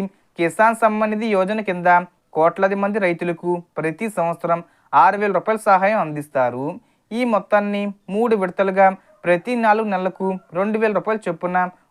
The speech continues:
ఒక విడతగా రైతుల బ్యాంక్ ఖాతాలకు బదిలీ చేస్తారు.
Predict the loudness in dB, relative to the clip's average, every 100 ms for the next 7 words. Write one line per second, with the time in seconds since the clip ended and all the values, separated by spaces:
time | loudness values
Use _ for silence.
0 | -2 0 2 0 0 0 2 2 2 _
1 | _ 2 2 2 0 2 2 4 2 4
2 | 0 0 -2 -2 -4 -2 0 0 -4 0
3 | -2 0 -2 -2 -4